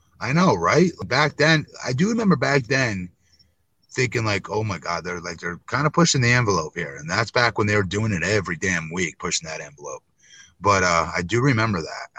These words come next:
actually. Um, as it happened, thinking those exact same sentiments. Um, yeah, that would definitely not play today.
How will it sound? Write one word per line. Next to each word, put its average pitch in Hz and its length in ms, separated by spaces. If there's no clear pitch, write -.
actually. - 340
Um, 98 420
as 95 160
it 98 80
happened, 156 560
thinking 95 380
those 87 260
exact 87 400
same 87 380
sentiments. 107 720
Um, 143 460
yeah, 98 280
that 92 120
would 87 280
definitely 101 400
not - 220
play 92 260
today. 82 180